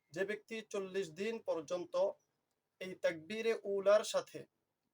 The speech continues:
ইমাম সাহেবের প্রথম তাকবীরের সাথে নামাজে,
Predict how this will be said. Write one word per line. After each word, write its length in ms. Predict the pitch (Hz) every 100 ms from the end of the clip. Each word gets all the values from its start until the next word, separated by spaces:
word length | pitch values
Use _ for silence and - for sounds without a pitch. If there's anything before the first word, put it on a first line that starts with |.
| _
ইমাম 260 | 185 202 196
সাহেবের 420 | 196 180 180 185
প্রথম 560 | 175 185 - - 226 214
তাকবীরের 600 | - 175 151 196 214 208
সাথে 440 | - 165 - 175
নামাজে, 580 | 151 151 170 190 170 180